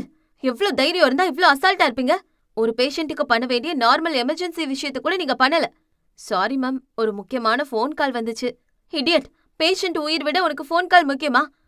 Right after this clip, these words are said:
வேலை பார்க்க விருப்பம் இல்லைன்னா வீட்டுக்கு போயிடுங்க. ஸ்டூபிட் என்று கோபத்தில் பேசியபடி வது பேஷண்ட்டுக்கு சர்ஜரிக்கு செய்ய வேண்டிய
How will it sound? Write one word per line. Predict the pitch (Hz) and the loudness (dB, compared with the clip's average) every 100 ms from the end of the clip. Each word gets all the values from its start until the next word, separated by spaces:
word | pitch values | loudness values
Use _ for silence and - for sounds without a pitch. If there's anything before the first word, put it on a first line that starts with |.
| _ - | _ -8
வேலை | 254 330 370 | 0 0 4
பார்க்க | 330 330 | 4 4
விருப்பம் | 294 311 330 | -2 2 2
இல்லைன்னா | 269 262 330 | 2 2 0
வீட்டுக்கு | 349 370 - | 0 -4 4
போயிடுங்க. | 311 311 196 - _ _ _ | 4 4 -4 -8 _ _ _
ஸ்டூபிட் | - - - 226 - _ _ - | -6 -4 -4 -6 -10 _ _ -4
என்று | 359 370 403 | -4 -2 -4
கோபத்தில் | 311 294 339 349 349 | 0 0 -2 -4 -6
பேசியபடி | 302 294 294 294 302 311 | -6 -8 -8 -4 -4 -4
வது | 240 233 285 262 - | -4 -6 -4 -8 -6
பேஷண்ட்டுக்கு | 262 277 302 269 320 285 | -8 -6 -10 -8 -8 -6
சர்ஜரிக்கு | 262 269 294 302 | -6 -6 -10 -10
செய்ய | 277 254 247 | -10 -8 -6
வேண்டிய | 233 226 285 | -8 -6 -8